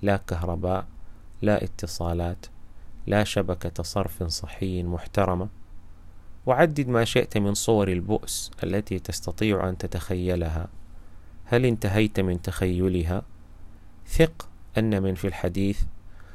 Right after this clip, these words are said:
هو أشد بؤسا مما تتصور، ومع ذلك فليست هي إلا غمسة، فكيف بما بعدها من النعيم؟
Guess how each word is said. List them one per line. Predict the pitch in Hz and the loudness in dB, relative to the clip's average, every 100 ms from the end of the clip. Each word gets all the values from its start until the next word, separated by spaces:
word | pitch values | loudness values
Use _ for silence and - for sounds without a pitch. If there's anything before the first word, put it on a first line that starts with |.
| - - | -6 4
هو | 120 | 6
أشد | - 98 120 110 98 | 6 6 2 2 2
بؤسا | 92 107 - - 113 | 2 0 0 0 0
مما | 104 104 104 95 | 2 2 2 0
تتصور، | 90 87 - - 95 87 85 - | -2 -4 -4 0 2 2 0 2
ومع | 104 113 104 | 4 4 4
ذلك | 101 117 113 113 - | 4 4 4 2 -2
فليست | 104 101 101 123 113 104 - | -2 2 4 4 2 -2 -2
هي | 120 123 | -2 2
إلا | 110 123 143 151 | 2 2 4 4
غمسة، | 117 101 - 90 - - - - - - - - - - | 4 2 2 -2 -4 -6 -8 -12 -12 -14 -12 -12 -14 -4
فكيف | - 123 175 180 143 | 0 4 6 6 4
بما | 117 107 101 | 4 6 4
بعدها | 95 95 92 85 85 85 | 4 2 2 2 2 0
من | 85 | 0
النعيم؟ | 82 82 80 82 87 | 0 0 0 -2 -4